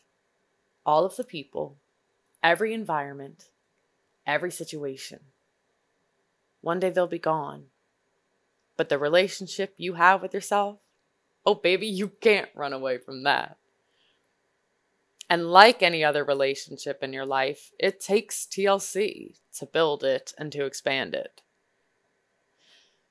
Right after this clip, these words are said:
You know, they say that the best time to plant a tree was twenty years ago, with the second best time being now, and just the same. The best time to begin practicing that true internal peace,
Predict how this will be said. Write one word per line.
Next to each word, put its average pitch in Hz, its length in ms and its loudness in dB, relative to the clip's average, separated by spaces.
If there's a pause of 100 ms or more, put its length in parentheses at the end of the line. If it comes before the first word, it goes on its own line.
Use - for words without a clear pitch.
(340)
You 190 120 -6
know, 202 140 4
they 196 120 2
say 226 460 2
that 208 180 2
the 190 80 -4
best 175 300 2
time 170 240 -6
to 160 80 -10
plant 156 300 -10
a 147 40 -10
tree 170 400 -8
was 156 240 -10
twenty 156 300 -8
years 175 260 -4
ago, 123 380 -4
with 147 160 -8
the 147 80 -6
second 160 360 -2
best 123 300 -4
time 127 300 -4
being 127 340 -10
now, 139 460 2
and 202 440 -2
just 185 300 0
the 180 80 -10
same. 71 540 -8 (1500)
The 139 80 -8
best 147 260 0
time 143 320 -2
to 147 120 -8
begin 147 340 -2
practicing 170 1120 -2
that - 260 -8
true 156 600 -12 (380)
internal 156 460 -12
peace, 160 680 -18